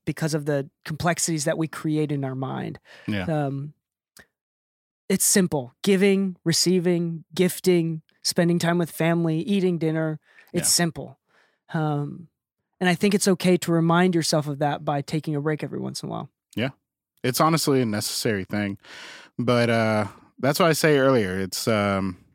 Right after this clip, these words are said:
Speaker 2: sometimes it's hard because we put ourselves through the stress of life. And honestly speaking, it's something that we kinda push aside. We say our personal peace might be the danger that we pose to ourselves.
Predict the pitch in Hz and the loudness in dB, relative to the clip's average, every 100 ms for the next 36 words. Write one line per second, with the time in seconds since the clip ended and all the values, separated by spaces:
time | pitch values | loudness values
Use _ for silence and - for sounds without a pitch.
0 | _ _ _ - 127 123 127 131 135 92 | _ _ _ -6 -4 0 -2 -2 -4 -4
1 | 104 135 _ _ _ _ _ _ _ _ | -4 -8 _ _ _ _ _ _ _ _
2 | 95 98 110 101 95 98 - 110 104 113 | -8 -4 -2 -2 -2 -6 -2 -2 -2 -2
3 | 101 - - 95 104 - 90 - 107 104 | -4 -6 -6 -6 -6 -6 -6 -8 -12 -10
4 | - - _ _ _ _ _ _ _ _ | -10 -12 _ _ _ _ _ _ _ _
5 | - 87 104 123 _ _ _ - 76 95 | -10 -8 -8 -10 _ _ _ -12 -8 -6
6 | 107 101 104 113 120 92 - - 95 113 | -6 -4 -6 -4 -6 -6 -8 -8 -8 -6
7 | 107 101 95 101 - 107 110 - 110 92 | -4 -4 -6 -8 -6 -6 -4 -4 -4 -2
8 | 95 95 - 113 104 92 - 107 107 90 | -4 -6 -6 -4 -4 -6 -6 -6 -6 -6
9 | 107 101 - 92 98 - 98 90 85 95 | -6 -8 -6 -6 -6 -6 -8 -8 -8 -8
10 | 95 95 87 87 90 - 101 95 - 90 | -6 -6 -6 -6 -6 -8 -8 -8 -8 -12
11 | 85 - 82 - - | -12 -14 -14 -14 -20